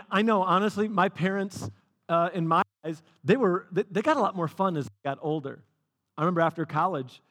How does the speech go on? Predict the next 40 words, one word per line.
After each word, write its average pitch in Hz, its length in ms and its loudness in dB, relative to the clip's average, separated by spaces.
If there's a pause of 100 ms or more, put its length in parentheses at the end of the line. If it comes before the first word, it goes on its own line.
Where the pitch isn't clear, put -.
(140)
I 143 440 -4 (260)
even 165 240 -2
asked 160 480 -8 (160)
my, 143 480 -2
my 147 160 -2
dad 170 240 -6
one 147 140 -4
time, 139 180 -4
I'm 139 60 -4
like, 135 180 -4 (720)
"Were 127 80 -4
you 196 140 -2
guys 254 240 -2
always 175 440 -4
this 254 240 -4
fun, 247 440 -4
or, 185 360 0
like, 160 300 0
like, 165 260 -2
like, 165 240 0
what 160 240 0
happened?" 175 540 -4 (760)
And 165 140 0
he 220 100 0
just 254 180 -2
looked 220 260 0
at 233 80 -4
me 208 180 -2
and 220 80 -6
he's 190 200 -8
like, 190 260 -2 (420)
"We 139 220 0
were 208 120 0
parenting." 185 520 -4
He's 139 120 -6
like, 139 160 -4
"Now 139 180 -6
you're 190 160 -6
kind 190 200 -6
of 165 180 -8